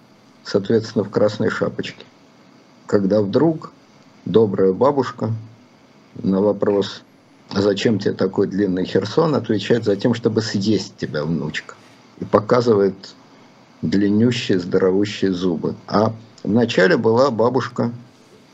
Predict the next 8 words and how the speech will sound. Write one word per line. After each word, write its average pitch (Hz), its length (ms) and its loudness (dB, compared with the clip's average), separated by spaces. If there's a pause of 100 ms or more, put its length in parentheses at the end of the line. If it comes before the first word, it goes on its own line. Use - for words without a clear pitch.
(140)
в 85 180 -4
замечательном 104 640 0
чепчике. - 520 -6 (400)
Вот 156 140 4
это 202 180 4
вот 180 200 2 (280)
не 156 200 2
то 202 400 2